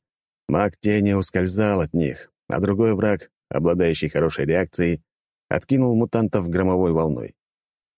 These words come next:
Алисия решила вступить в бой сама, выпустив торнадо из костей. Но маг грома и молнии расщепил его своими разрядами.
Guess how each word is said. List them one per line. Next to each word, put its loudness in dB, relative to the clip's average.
Алисия 2
решила 2
вступить -4
в -8
бой 0
сама, 0
выпустив -2
торнадо 0
из -4
костей. -4
Но 0
маг 2
грома 2
и 2
молнии 2
расщепил 0
его 2
своими 0
разрядами. -2